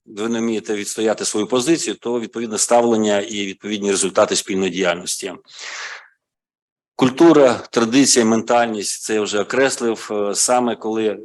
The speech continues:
відбувається аналіз і, е,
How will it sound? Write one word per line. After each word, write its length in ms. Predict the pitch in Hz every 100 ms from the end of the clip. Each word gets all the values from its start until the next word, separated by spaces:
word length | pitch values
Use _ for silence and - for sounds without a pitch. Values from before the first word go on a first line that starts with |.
| 113
відбувається 800 | 107 107 120 117 110 - 110 104
аналіз 800 | 113 120 127 131 113 92 87 - 104 -
і, 340 | 117 113 113
е, 480 | 104 101 101 98